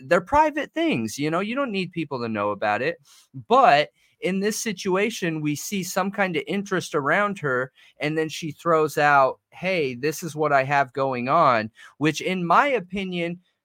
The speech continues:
could be an attempt to make people look at her and feel bad for her.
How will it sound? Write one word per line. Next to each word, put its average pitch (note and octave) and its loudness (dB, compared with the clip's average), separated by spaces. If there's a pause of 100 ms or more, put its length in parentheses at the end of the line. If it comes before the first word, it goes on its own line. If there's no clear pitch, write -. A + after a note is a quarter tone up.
(480)
could C4 -2
be G3+ 0
an F#3 -4
attempt F3+ -2
to F#3 -4
make E3 -4
people F3 -2
look G3 -4
at - -4
her D3+ 0
and D3+ -8
feel D#3+ -2
bad C#3 2
for G2+ -4
her. F2 -6